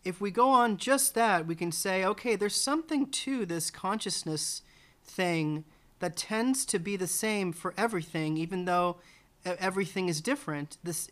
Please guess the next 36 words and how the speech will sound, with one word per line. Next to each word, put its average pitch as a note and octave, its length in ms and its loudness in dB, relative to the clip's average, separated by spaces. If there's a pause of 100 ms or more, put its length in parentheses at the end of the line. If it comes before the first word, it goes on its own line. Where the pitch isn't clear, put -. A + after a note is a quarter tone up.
it, E3+ 300 -8
the E3+ 60 -14
consciousness G3+ 680 -4
is E3 80 -8
still E3+ 260 -4
the F3 80 -6
same." D#3 560 -2 (400)
Now, F3+ 80 -2
this G3 200 -4
is G3+ 120 -4
an F#3+ 80 -2
interesting, F3 680 -4 (100)
this F3 160 -8
is E3+ 120 -8
an F3 80 -2
interesting, D#3+ 760 -6
um, D3+ 440 -8 (540)
realization E3+ 800 -2
or, C#3+ 60 -6
or D3+ 300 -6
ob-, D#3+ 280 -4
or D3+ 320 -6
observation. D#3 920 -6 (960)
But G3 100 -2
even G#3+ 240 0
more, G#3 600 2
if F3+ 140 -10
we're G3 80 0
going A3+ 240 0
to G#3+ 100 -8
rely F#3 420 4
on F3+ 320 2
the, E3+ 160 -6
the, E3 460 -4 (240)
you E3 100 -6
know, D#3+ 360 -4